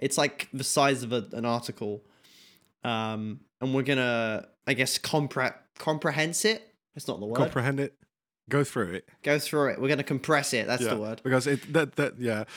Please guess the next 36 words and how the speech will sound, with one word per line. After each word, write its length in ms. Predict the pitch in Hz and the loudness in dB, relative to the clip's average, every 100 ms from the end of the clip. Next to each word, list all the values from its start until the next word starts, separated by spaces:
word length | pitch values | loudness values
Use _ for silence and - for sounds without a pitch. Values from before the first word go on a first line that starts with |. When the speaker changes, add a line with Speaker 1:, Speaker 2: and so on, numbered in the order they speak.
| - | -4
Speaker 2:
The, 160 | - 143 | 0 0
uh, 120 | 139 | 0
there's 280 | 135 147 139 | 2 2 4
also 320 | 147 - 151 | 4 4 4
a, 120 | 135 135 - - | 4 2 0 0
a 40 | 139 | 0
T 180 | - 147 | 2 4
L 140 | 127 | 4
D 120 | 120 | 4
R 240 | 110 104 120 | 4 4 2
at 120 | - | 0
the 120 | 123 | 2
end 380 | 117 117 117 90 | 2 2 0 -2
and 180 | 107 101 | -4 -2
some 160 | 104 | -2
edits, 600 | 101 110 107 - - - | 0 2 0 -2 -6 -6
uh, 140 | 104 101 | -2 0
Speaker 1:
Yes. 380 | 101 - - - | 0 0 -4 -6
Speaker 2:
where 80 | 98 | -4
someone 380 | 120 104 98 95 | 0 2 2 0
thinks, 240 | 98 95 - | -2 -4 -2
"Whoa, 340 | 190 185 151 | 2 4 2
Reddit 400 | 151 170 160 131 | 2 2 0 -2
gold, 400 | 135 139 160 180 | -2 0 0 0
thanks," 640 | 156 190 208 127 101 - 98 | 2 2 2 0 -2 -6 -4
and 100 | 98 | -2
then, 300 | 98 95 - - _ - | -2 -4 -8 -16 _ -4
no, 200 | 92 87 - | -4 -4 -4
the 80 | 92 | -4
rest 240 | 90 - | -2 -4
of 100 | 98 | -2
it. 160 | 101 - - - - | -2 -4 -16 -20 -12
<laughs> 60 | - - 127 - - 160 | -4 0 2 2 0 -2
And 140 | 120 110 | -2 4
then 320 | 117 147 120 | 4 4 2
fifty, 380 | - 127 - | 2 0 4